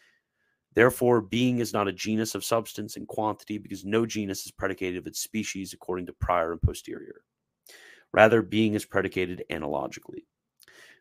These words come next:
This is what we mean when we say that substance and quantity differ generically, but are the same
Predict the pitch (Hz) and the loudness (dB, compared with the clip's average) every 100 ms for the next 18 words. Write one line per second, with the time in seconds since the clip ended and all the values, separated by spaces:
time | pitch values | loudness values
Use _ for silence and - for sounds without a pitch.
0 | - 120 - 113 104 113 110 107 104 101 | -2 0 0 0 6 6 6 2 2 2
1 | 98 95 - 95 98 101 - 90 - - | -2 -2 2 2 2 -2 -4 -4 -2 0
2 | 117 113 - 113 - - 92 - 104 98 | 0 0 -4 -4 -4 -12 -10 0 0 0
3 | - 101 95 87 92 90 90 _ _ - | -4 -8 -6 -4 -2 -4 -6 _ _ -10
4 | - 95 107 113 113 107 104 98 90 - | -4 4 6 6 4 0 -2 -2 -2 -2
5 | 95 87 | -2 -2